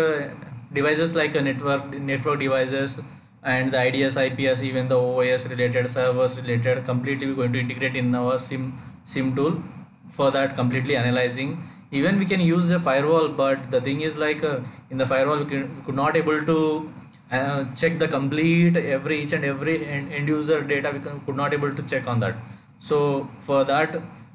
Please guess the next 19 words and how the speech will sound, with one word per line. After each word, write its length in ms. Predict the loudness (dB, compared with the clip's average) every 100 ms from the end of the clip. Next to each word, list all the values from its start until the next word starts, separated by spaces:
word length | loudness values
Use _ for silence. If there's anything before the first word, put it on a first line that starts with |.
| -4
for 120 | -2
saving 360 | 0 0 0
complete, 400 | -2 -2 -2 0
uh, 240 | 0 0 -2 -8 -8
for 140 | -2 0
identifying 640 | 2 0 0 -2 -2 -2
even 280 | -2 -2 0
every 440 | -2 -2 -4 -4 -10 -20 -20 _ _ _ _ -6
en-, 440 | -2 0 0 -2
end 160 | -2 0
user 380 | 0 0 0 2
data, 420 | 0 2 0 -2
we're 160 | -4 -2
going 200 | -2 -2
to 60 |
use 300 | -4 -2 -2
a 260 | -2 -4 -4
sim 400 | -2 0 0 -2
tool. 220 | -2 -4